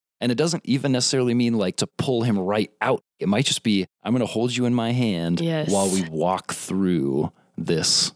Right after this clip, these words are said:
Speaker 1: crazy time." And those cords of death are gonna, like, keep
Speaker 2: Yeah.
Speaker 1: reaching over my palm to try to get to you. But you know what? I'm gonna keep you safe right in there. They will not get you.
Speaker 2: I don't know. I think for me, it's been really helpful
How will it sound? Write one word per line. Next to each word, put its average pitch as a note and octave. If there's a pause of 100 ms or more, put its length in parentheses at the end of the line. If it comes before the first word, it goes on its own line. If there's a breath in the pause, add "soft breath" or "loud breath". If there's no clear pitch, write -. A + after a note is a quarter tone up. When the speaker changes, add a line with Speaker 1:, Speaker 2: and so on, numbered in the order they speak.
(120)
Speaker 1:
crazy D2+
time." - (220)
And F#2
those D#2
cords F2
of F2
death G2
are G#2
gonna, F2
like, E2+
keep A3
Speaker 2:
Yeah. -
Speaker 1:
reaching B2
over A2
my G#2+
palm G#2+
to -
try G#2
to F#2+
get G#2
to A#2+
you. G#2
But F#2+
you F#2
know E2+
what? G2+
I'm F#2
gonna E2+
keep -
you E2+
safe D#2+
right F#2
in F2
there. D#2+ (160)
They F2+
will F#2+
not F2+
get E2
you. C2+ (160)
Speaker 2:
I F#3
don't F#3+
know. F3+
I F3
think A3
for C4+
me, F#3
it's F3+
been G3
really F3
helpful E3